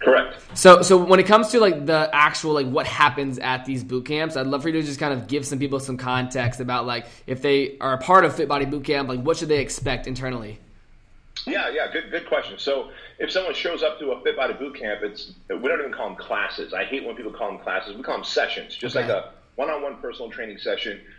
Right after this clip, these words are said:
Speaker 1: You show up to a Fit Body Boot Camp. The difference is it's not one-on-one, it's one-on-many.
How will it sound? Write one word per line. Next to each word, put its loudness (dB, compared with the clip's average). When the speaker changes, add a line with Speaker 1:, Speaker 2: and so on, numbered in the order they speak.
Speaker 1:
You -6
show -2
up -2
to 0
a -2
Fit -2
Body -2
Boot -14
Camp. -10
The -18
difference -4
is -8
it's -10
not -4
one-on-one, -2
it's -12
one-on-many. -6